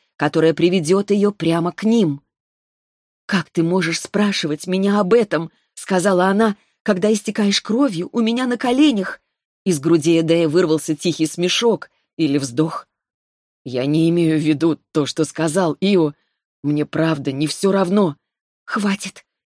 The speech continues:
не говори так, как будто у тебя не будет другого шанса». «Может, и не будет». «Пожалуйста,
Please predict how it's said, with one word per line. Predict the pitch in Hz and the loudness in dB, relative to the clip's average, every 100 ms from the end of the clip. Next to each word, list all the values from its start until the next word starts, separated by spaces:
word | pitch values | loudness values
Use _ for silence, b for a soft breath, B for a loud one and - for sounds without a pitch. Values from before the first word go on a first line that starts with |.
| _ | _
не | 240 240 | -2 2
говори | 220 226 247 | 2 2 0
так, | 233 233 202 - _ _ - | 0 -2 -4 -8 _ _ -4
как | 220 196 | -2 0
будто | 233 - | -4 -4
у | 220 | -4
тебя | 226 214 240 | -2 0 2
не | 233 | 2
будет | 208 254 226 | 2 2 2
другого | 202 254 247 247 | 0 2 2 2
шанса». | 285 330 294 233 190 196 _ _ _ _ _ | 0 0 -2 -6 -12 -18 _ _ _ _ _
«Может, | 123 110 135 147 147 | -12 -6 -4 -4 0
и | |
не | 170 | 0
будет». | 160 139 156 160 - _ _ _ _ | 0 0 -2 -4 -10 _ _ _ _
«Пожалуйста, | - 214 233 202 196 - | -4 -2 -2 -4 -8 -14